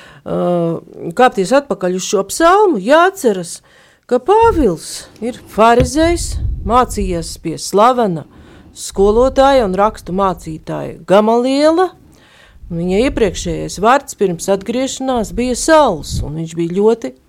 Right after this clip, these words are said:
izglītots cilvēks un lieliski pārzināja veco derību, un tāpēc viņš savos tekstos tās abas ļoti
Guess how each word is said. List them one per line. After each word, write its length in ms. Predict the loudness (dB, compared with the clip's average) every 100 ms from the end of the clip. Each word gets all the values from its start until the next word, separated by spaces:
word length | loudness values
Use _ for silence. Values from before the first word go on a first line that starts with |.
| -4
izglītots 720 | -4 -2 -6 -6 -12 -12 -4
cilvēks 640 | -2 0 0 -2 -4 -12 -20 -20 -8 0
un 140 | 2
lieliski 520 | 4 4 2 -2 -10 0
pārzināja 720 | 4 4 2 -4 -4 -4 0
veco 380 | -2 -2 -4 -2
derību, 640 | 2 2 2 0 -4 -2
un 140 | -2 4
tāpēc 500 | 4 4 2 0 -6 -20 -20 -20 -20 -8
viņš 240 | -2 -2 -2
savos 400 | -2 -2 -4 0
tekstos 720 | 2 2 -2 -4 -4 -4 -14 _ _ _ _ -2
tās 260 | 2 2 2
abas 640 | 4 4 4 -2 -2 -12 -18 _ _ _ _ _ -10
ļoti 500 | -2 2 2 0 -12